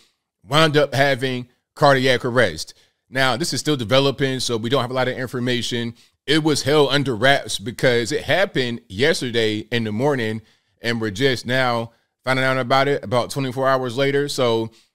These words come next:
obviously, if you're LeBron James, you have plenty of resources and whatnot to keep kind of things like this under wraps. But here are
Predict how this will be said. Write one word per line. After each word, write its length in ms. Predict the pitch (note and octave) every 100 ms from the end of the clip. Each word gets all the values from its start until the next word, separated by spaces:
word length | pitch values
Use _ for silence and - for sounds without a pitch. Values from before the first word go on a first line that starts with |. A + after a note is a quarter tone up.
| _ B2+
obviously, 560 | C#3 C3+ B2 C#3 C3+
if 200 | - G#2+
you're 140 | C3 A2+
LeBron 380 | G2 A#2+ A2
James, 520 | F#2+ C3+ C3 C#3 C3+ A2
you 120 | A2+
have 140 | G2+
plenty 260 | C#3 A#2 G2
of 160 | F#2
resources 560 | A#2+ C#3+ C#3 B2+ A#2 A2
and 100 | G#2+
whatnot 260 | C3+ A#2+ A#2
to 40 |
keep 180 | - B2+
kind 200 | C3+ B2+
of 80 | -
things 260 | C#3 A#2+
like 180 | C3 B2
this 200 | B2+ A#2+
under 240 | B2 A#2 A2
wraps. 420 | B2 B2+ - - _ _ _ _ _
But 360 | G#2 C#3+ C3 _ _ -
here 320 | C#3 A3 A3 -
are 480 | D3 C#3+ C#3 C3+